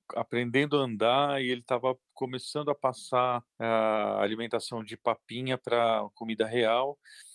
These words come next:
Essas duas etapas aconteceram nessa viagem do Irã de uma forma muito suave, principalmente graças à hospitalidade do povo lá e,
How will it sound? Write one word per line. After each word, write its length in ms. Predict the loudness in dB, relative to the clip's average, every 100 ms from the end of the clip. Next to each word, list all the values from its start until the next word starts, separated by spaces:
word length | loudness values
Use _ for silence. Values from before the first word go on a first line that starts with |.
| -18
Essas 220 | -6 -4
duas 180 | 0 -2
etapas 380 | 0 0 0 2
aconteceram 540 | -2 -2 -6 -4 -4
nessa 260 | -4 -2 0
viagem 340 | 4 4 2
do 80 | -4
Irã 440 | 0 2 2 2 -2
de 100 | -4
uma 140 | -4
forma 280 | 0 0 0
muito 520 | -2 -10 -10 -8 -6
suave, 640 | -6 -2 4 6 4 2 -12 _
principalmente 1300 | -4 -2 -4 -4 0 0 2 -2 -2 -4 2 2 2 -2 _
graças 600 | -8 0 2 2 0 0
à 160 | 2 2
hospitalidade 920 | 0 -2 -2 0 0 2 2 0 -2
do 120 | -10
povo 380 | -4 0 0 0
lá 440 | 0 2 2 2
e, 280 | 0 -2 -6